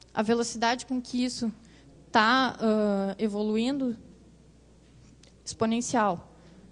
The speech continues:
né? As organizações vão ter que, de alguma forma, acompanhar isso.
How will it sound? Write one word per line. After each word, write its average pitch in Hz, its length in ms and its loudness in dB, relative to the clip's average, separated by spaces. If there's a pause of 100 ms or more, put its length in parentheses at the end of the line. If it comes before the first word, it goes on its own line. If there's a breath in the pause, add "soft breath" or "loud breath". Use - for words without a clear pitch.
né? 175 300 -8 (140)
As 202 240 0
organizações 214 560 0
vão 226 140 0
ter 240 100 2
que, 233 100 -8
de 220 80 0
alguma 247 240 2
forma, 247 340 -4
acompanhar 240 580 -2
isso. 220 340 -2